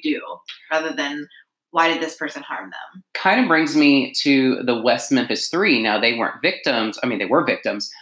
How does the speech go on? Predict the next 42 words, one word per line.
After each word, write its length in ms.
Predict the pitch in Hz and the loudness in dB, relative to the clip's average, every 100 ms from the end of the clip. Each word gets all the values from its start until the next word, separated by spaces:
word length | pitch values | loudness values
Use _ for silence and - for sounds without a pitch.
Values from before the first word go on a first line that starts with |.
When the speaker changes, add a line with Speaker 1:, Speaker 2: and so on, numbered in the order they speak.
| _ | _
Speaker 2:
but 240 | 123 120 - | -2 0 0
they 160 | 127 127 | 0 2
weren't 260 | 123 120 | 2 0
initially 400 | 123 120 - 107 | -2 -4 -2 -4
seen 520 | 98 - 170 214 254 - | -4 -2 0 2 2 2
as 280 | 110 - | -2 -2
victims. 460 | - 104 107 98 98 | -2 -2 -2 -4 0
They 100 | 113 | 0
were 140 | 113 | 0
seen 240 | 117 127 101 | -2 -2 -2
as 100 | - | -4
perpetrators, 720 | - 202 - 117 101 92 101 233 - | -2 -2 -2 -2 0 0 -2 -6 0
but, 320 | 160 190 - - - - - _ | 2 2 -2 -8 -14 -20 -20 _
uh, 440 | 127 120 113 110 117 | 0 2 2 2 2
it 160 | 139 135 | 0 0
was 240 | 135 127 - | -2 -2 0
just 380 | 127 - - | 0 -2 -6
this 260 | 127 127 - | -4 -4 -2
outward 300 | 127 123 123 | 0 2 0
appearance. 560 | 131 - 185 170 98 - | -4 -2 0 2 0 -4
It's 140 | 92 | -6
the 80 | - | -8
way 160 | 104 90 | -8 -12
they 120 | 87 | -12
dressed, 380 | - 175 180 196 | -2 0 2 2
the 60 | 233 | 2
Speaker 1:
Yeah. 60 | |
Speaker 2:
way 60 | 117 | 2
that 160 | 107 - | -2 -4
they 160 | 98 | -2
looked, 320 | 180 208 - | 0 0 -2
the 80 | 113 | -6
way 100 | 107 | -6
that 120 | 104 98 | -6 -8
they 80 | 98 | -12
behaved. 460 | 123 - 208 151 | -10 -2 0 0
Speaker 1:
For 80 | - | 0
Speaker 2:
People 200 | 143 135 | 2 2
Speaker 1:
sure. 100 | - | 2
Speaker 2:
immediately 800 | 127 127 135 202 196 107 101 110 _ _ | 2 4 4 4 0 -2 -4 -6 _ _
jumped 440 | 113 117 143 143 - | -4 0 0 -2 -6
to, 280 | - 117 113 | -2 -2 -2